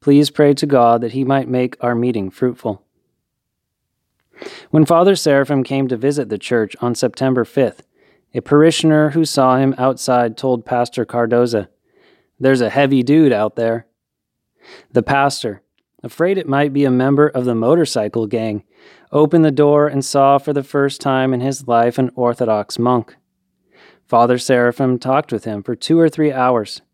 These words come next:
and as he arose at the end of their talk, he reached out and hugged the pastor. "God is in this place," he said emphatically. "Stay on the path."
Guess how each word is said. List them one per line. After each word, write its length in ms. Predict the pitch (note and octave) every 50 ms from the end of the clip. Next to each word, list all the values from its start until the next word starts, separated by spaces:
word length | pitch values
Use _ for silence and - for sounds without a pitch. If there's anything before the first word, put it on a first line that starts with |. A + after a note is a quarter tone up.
| _ _ _ _ _ _ _ _ _ _ _
and 100 | A#2 B2
as 280 | B2+ C3+ D3 D3 -
he 100 | E3+ E3+
arose 520 | E3 D3+ C3+ C#3 C#3 C#3+ C#3+ D3 D3 C#3 -
at 160 | - C3+ -
the 160 | D#3 D3 -
end 240 | C3 C3 C3+ C#3 C#3
of 100 | C#3 B2+
their 200 | C3+ C3 C3 B2+
talk, 400 | - - C3+ B2+ B2+ C3 C3 -
he 120 | C#3+ C3
reached 400 | A2+ A#2 C3 C#3 C#3 - - -
out 240 | C3 B2 B2 B2+ -
and 140 | - B2+ A#2+
hugged 400 | - - B2+ B2+ B2 A#2 G#2+ G#2+
the 100 | - A2
pastor. 560 | - - A#2 A2+ A2+ - - - A#2 G#2+ - _ _ _ _ _ _ _ _ _ _ _ _ _ _ _ _ _ B2+
"God 340 | B2+ C3+ C#3+ D#3 D#3+ E3
is 160 | E3 D3+ C#3 D#3
in 120 | E3 E3
this 160 | D3 A2+ -
place," 480 | - _ A2+ G#2+ G2+ G2 - - - - _ _ _
he 120 | _ A#2
said 260 | G#2+ - - A#2+ A2+ A2+
emphatically. 720 | A2+ G#2 - A#2+ A2+ A2+ A#2 A2+ - C3 B2 B2 A#2+ - _ _ _ _ _ _ _
"Stay 340 | _ - - - D3 C#3 C#3
on 160 | C#3 C3+ C3
the 80 | B2 -
path." 440 | - - B2+ A#2+ A2+ G2+ - -